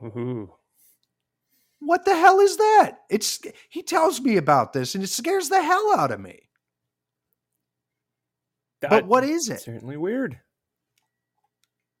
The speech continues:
Speaker 1: Yeah.
Speaker 2: And, and I don't, I don't think he's making it up.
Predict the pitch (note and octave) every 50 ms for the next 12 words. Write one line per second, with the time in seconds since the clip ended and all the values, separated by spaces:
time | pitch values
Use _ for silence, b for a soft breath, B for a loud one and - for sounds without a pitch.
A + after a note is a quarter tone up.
0 | _ _ _ - A2+ A#2+ D3 G3 A#3+ - _ _ _ _ _ _ _ - G3+ G#3
1 | G3+ G3+ G3 G3 _ _ - G3 G3 F#3+ F3+ - - A3 A#3 A3 G#3 G3+ - -
2 | D3+ E3+ F3+ F#3 F#3 F3 - G3+ F3+ - E3+ F3 D#3+ A2+ B2+ C3 C3+ C3 B2+ -
3 | B2+ B2 A2 G2+ G2+ F#2+ E2+ - A#2+ G#3 B3+ - - - _